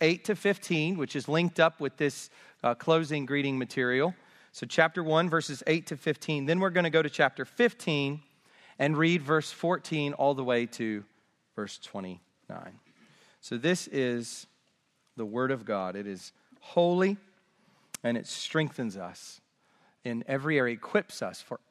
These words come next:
every good work. Let it do its work. Romans one, verse eight. "First, I thank my God through Jesus Christ for all of you, <coughs> because your faith is proclaimed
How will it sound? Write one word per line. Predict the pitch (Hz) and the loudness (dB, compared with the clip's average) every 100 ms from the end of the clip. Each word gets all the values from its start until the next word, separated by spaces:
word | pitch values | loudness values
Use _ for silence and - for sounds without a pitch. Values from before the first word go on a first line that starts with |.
| - | 4
every | 185 180 175 185 | 4 4 -2 -2
good | 170 147 | -2 -2
work. | 107 92 - - _ _ _ - | -4 -8 -16 -20 _ _ _ -6
Let | 113 139 143 | 0 2 2
it | - 117 | -2 -8
do | 120 120 - | -6 -4 -6
its | 110 - - - - | -8 -10 -20 -20 -20
work. | 95 92 90 - - _ _ _ _ _ _ _ _ 131 | -14 -12 -12 -18 -20 _ _ _ _ _ _ _ _ 2
Romans | 151 165 | 2 2
one, | 139 139 123 | 2 2 2
verse | 127 - 120 | -2 -2 -2
eight. | 107 - | -2 -4
"First, | - 160 202 - - - _ _ _ _ _ _ _ - | 2 4 4 0 -12 -20 _ _ _ _ _ _ _ -2
I | 143 139 | 0 2
thank | - 175 175 | 2 -2 2
my | 156 | 2
God | 135 139 151 151 | 4 4 4 2
through | 131 | -6
Jesus | 151 143 131 | -4 -4 -4
Christ | - 143 170 214 - - - - - _ _ | 0 4 4 2 -8 -18 -20 -20 -20 _ _
for | - 156 | 0 2
all | 160 190 | 6 6
of | 170 | 4
you, | 120 113 - - - - - | 2 -6 -8 -18 -20 2 4
<coughs> | 202 202 254 - - 165 104 - - - - _ _ _ _ | 6 4 4 2 2 2 0 -12 -20 -20 -20 _ _ _ _
because | 135 - 170 | 0 4 2
your | 160 | 2
faith | 147 - 180 220 | 0 4 4 2
is | - 160 | -6 -6
proclaimed | - 143 180 175 143 147 | -4 -2 4 4 4 2